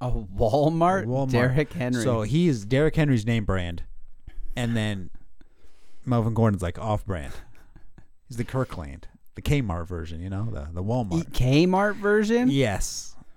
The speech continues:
Speaker 1: Wow.
Speaker 2: For how many times he's fumbled on the one-yard line? Yes, he's the Kmart version, and he should be glad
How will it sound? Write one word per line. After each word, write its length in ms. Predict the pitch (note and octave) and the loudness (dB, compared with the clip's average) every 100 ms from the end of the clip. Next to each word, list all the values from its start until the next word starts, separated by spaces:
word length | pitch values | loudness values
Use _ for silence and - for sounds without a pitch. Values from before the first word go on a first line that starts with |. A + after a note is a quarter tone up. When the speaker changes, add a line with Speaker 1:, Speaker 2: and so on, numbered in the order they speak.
| - - - - | -20 -20 -18 -16
Speaker 1:
Wow. 360 | A#2 F#2+ E2+ | -12 -10 -4
Speaker 2:
For 80 | B2 | 0
how 100 | A#2+ | 2
many 140 | D#3 C#3 | 2 2
times 240 | C#3+ C3+ | 4 2
he's 120 | G2 | -2
fumbled 380 | - A#2 A#2 B2 | -2 0 2 0
on 80 | A2 | 0
the 80 | F#2+ | 0
one-yard 400 | G#2 G#2 G2+ G#2+ | 0 0 0 0
line? 180 | A2+ G#2+ | -2 -2
Yes, 200 | F#2 - | -6 -6
he's 200 | G#2+ G#2 | -6 -4
the 100 | G#2+ | -4
Kmart 420 | - A2+ F#2+ F2+ | -4 -4 -4 -4
version, 340 | G#2 F#2+ A2 G#2 | -2 -2 -2 -2
and 80 | |
he 80 | A2+ | -4
should 340 | - G2+ F#2+ G#2 | -6 -8 -6 -6
be 120 | G2+ | -6
glad 800 | - B2+ C3 D3 C#3+ A2+ E2+ - | -2 -2 2 2 2 2 -2 -6